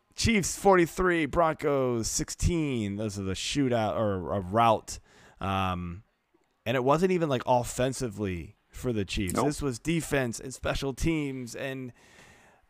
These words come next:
Speaker 1: oh my gosh, we are, you know, you and I are in that team. We drafted teams, right? And so I had the first pick, obviously picked the Chiefs. Everybody would.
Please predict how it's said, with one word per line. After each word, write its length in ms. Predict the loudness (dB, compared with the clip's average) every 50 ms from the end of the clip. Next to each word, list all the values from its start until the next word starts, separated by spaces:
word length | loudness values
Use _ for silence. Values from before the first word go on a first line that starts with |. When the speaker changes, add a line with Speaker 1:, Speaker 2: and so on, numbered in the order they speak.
| -8 0
Speaker 1:
oh 120 | 2 4 6
my 120 | 6 6
gosh, 420 | 8 8 8 8 6 4 2 -2 -6 -10 -12 -14 _ _ _ _ _ _ _ _ _ -6
we 180 | 0 2 4 6
are, 220 | 6 6 4 2 2
you 100 | 0 0
know, 80 | 2 4
you 180 | 4 6 6 6
and 80 | 6
I 140 | 6 6 6
are 80 | 6 4
in 80 | 6
that 240 | 4 4 4 2 0
team. 600 | 0 0 2 2 2 2 2 0 0 -2 -4 -6 -8 -4
We 180 | 0 2 2 4
drafted 480 | 6 4 4 4 4 2 0 -2 0 -2
teams, 640 | -2 0 0 0 0 0 -2 -2 -4 -6 -8 -8
right? 340 | -2 2 4 4 4 2 0 _ _ _ _ -4
And 100 | -2 2
so 180 | 4 6 8
I 80 | 8 6
had 100 | 6 4
the 60 | 0
first 260 | 2 2 2 2 4 4
pick, 240 | 4 4 4 4 4
obviously 720 | 6 8 8 8 8 4 2 2 2 2 2 4 4 4 2
picked 400 | 0 _ 4 6 6 6 4 2
the 80 | -2 2
Chiefs. 380 | 4 4 4 4 2 0 -4 -10 -12 -16 -18 -20 _ _ -20 -10 _ 8
Everybody 480 | 12 12 12 12 10 6 6 6 6 6
would. 360 | 4 2 2 2 2 2 0